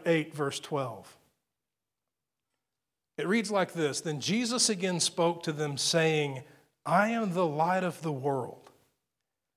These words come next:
He who follows me will not walk in darkness,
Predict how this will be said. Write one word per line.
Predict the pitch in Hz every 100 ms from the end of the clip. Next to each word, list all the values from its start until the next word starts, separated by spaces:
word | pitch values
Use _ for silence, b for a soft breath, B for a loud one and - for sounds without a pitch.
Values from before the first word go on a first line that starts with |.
| _ _ _
He | - 247 226
who | 226 208
follows | - - 160 202 220 190 147 135
me | 139 131 135 135 - _ _
will | - 127 180 208 226 226
not | 170 165 165 165 165 - -
walk | 143 151 151 - - -
in | 143 143 143 135
darkness, | 131 127 - 113 107 - -